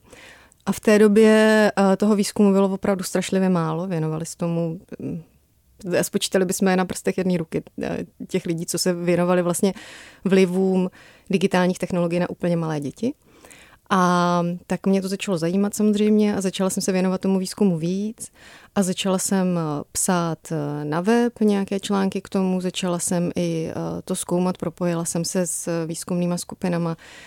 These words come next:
který jsou ve státech, v Evropě. A rozvinuli jsme jeden docela veliký výzkum, na kterém jsem pracovala.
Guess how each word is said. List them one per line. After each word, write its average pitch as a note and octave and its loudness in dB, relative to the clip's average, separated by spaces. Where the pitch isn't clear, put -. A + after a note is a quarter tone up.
který E3+ -2
jsou - -8
ve F#3+ -2
státech, F3+ -2
v - -16
Evropě. F3 -4
A F3+ 0
rozvinuli E3+ 0
jsme F3+ -2
jeden F3 0
docela E3+ -4
veliký E3+ -6
výzkum, F3+ -4
na F3+ 0
kterém F3 -2
jsem F3+ -2
pracovala. E3+ -4